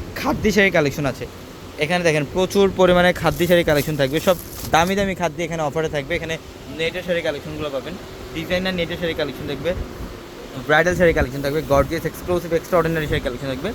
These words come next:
রিয়েল ঝাড়খান্ড স্টোনের শাড়ি কালেকশন থাকবে এখানে। এখানে হচ্ছে বিয়ের বেনারসি শাড়ি কালেকশন আপনারা পাবেন আমাদের এই শোরুমটার মধ্যে। শাড়ি, লেহেঙ্গা, A to Z সব ধরনের কালেকশন পাবেন। যারা একটু গর্জিয়াস এক্সক্লুসিভ শাড়ি চান, যে একটা এই টাইপের এক্সক্লুসিভ নেটের মধ্যে শাড়ি পরবেন,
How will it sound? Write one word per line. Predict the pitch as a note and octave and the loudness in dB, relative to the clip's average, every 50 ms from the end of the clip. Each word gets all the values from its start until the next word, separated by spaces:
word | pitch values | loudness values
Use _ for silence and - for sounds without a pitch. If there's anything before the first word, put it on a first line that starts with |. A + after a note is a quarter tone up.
| - - - - - - - - B2+ C3+ | -6 -10 -12 -12 -12 -12 -8 -4 0 4
রিয়েল | D#3+ E3+ F3 F3 | 6 6 6 6
ঝাড়খান্ড | D#3 E3 D#3+ D3+ D#3+ E3+ D3+ | 4 0 -2 -2 -2 -6 -6
স্টোনের | - F3+ F3 F3 E3+ | -4 -4 -2 -2 -2
শাড়ি | D3+ D#3+ D3 | -4 -4 -2
কালেকশন | C3 C#3 B2 A#2 A#2+ B2 | -2 -4 -4 -4 -6 -8
থাকবে | A#2+ A#2 A2 A#2 | -10 -10 -10 -10
এখানে। | A2+ A#2 B2 A#2 | -10 -10 -10 -10
এখানে | A2+ - D#3 D#3+ | -8 -8 -8 -6
হচ্ছে | - F3+ F#3+ F#3 - - - - - - - C3+ | -4 -6 -6 -6 -8 -16 -16 -16 -14 -12 -4 0
বিয়ের | F3+ F#3 F#3+ F3 | 2 2 2 4
বেনারসি | F3+ F3 E3+ E3+ E3 E3+ E3 - | 2 0 0 0 -2 -4 -2 -2
শাড়ি | F#3+ F3 | -2 0
কালেকশন | E3+ E3 D3 C#3+ - D#3+ D3+ | 0 0 -2 -2 -4 -6 -6
আপনারা | C#3 A#2+ C3+ C#3 | -6 -4 -4 -2
পাবেন | C3+ C3 B2 D3+ F3+ - - - - - - | -2 -2 -4 -4 -6 -8 -10 -14 -14 -14 -10
আমাদের | - C3 D3 D#3+ E3+ E3+ | -6 -4 -2 -2 -2 0
এই | E3+ F#3 G3+ G#3 G#3 | 2 2 2 2 2
শোরুমটার | - - G3+ G3 F#3+ F3+ F#3+ F#3 | 0 0 2 2 2 2 2 2
মধ্যে। | F3 E3 C#3 C3 A#2+ - - | 2 0 0 0 -2 -2 0
শাড়ি, | - F3 E3 E3+ F3+ F#3 | 0 2 2 2 2 0
লেহেঙ্গা, | F3 E3+ D#3 D#3+ E3 E3 E3 | 0 0 0 0 0 0 0
A | D#3 | 0
to | D3+ D3+ D3 | 0 0 0
Z | E3+ F#3 F#3 - - - - - - - - | 0 -2 -2 -6 -16 -16 -16 -14 -10 -2 2
সব | F3 E3+ E3 D#3 | 4 4 4 4
ধরনের | D#3+ E3 E3 D#3+ | 0 0 0 0
কালেকশন | D#3 C#3+ C3+ B2+ D3+ C#3+ | 0 0 0 0 -2 -2
পাবেন। | C3+ B2 A#2 A#2+ | -2 -2 0 0
যারা | C3+ D3 D#3 | 0 0 0
একটু | D3 - F3 C#3 B2 | 0 0 -2 0 4
গর্জিয়াস | D3+ D3+ D#3 D3+ C#3+ E3 F3+ E3 | 4 4 4 4 2 -2 -2 0
এক্সক্লুসিভ | F3 D#3 - - - - F#3+ F#3+ F#3 G3+ F#3 - | 0 -2 -2 -4 -4 0 0 2 2 2 0 0
শাড়ি | - F3 E3 | 0 0 2
চান, | D3 - D3+ F3 - - - - - - - | 4 4 2 2 0 -6 -8 -10 -8 -2 0
যে | C#3+ | 2
একটা | C#3+ - E3+ | 2 4 2
এই | D#3+ | 2
টাইপের | D3+ E3+ D#3 D#3+ F3 | 2 0 0 0 0
এক্সক্লুসিভ | D#3 - - - E3 E3+ D#3 - F3 D3+ | 0 0 -2 -2 0 0 0 0 0 2
নেটের | D3 D3+ D#3 D3 E3 F3 | 2 2 2 4 2 2
মধ্যে | E3+ E3 D#3 | 2 0 2
শাড়ি | - E3 D3 | 2 4 4
পরবেন, | C#3+ C#3+ C3+ A#2+ C3 D3 | 4 4 4 2 2 -2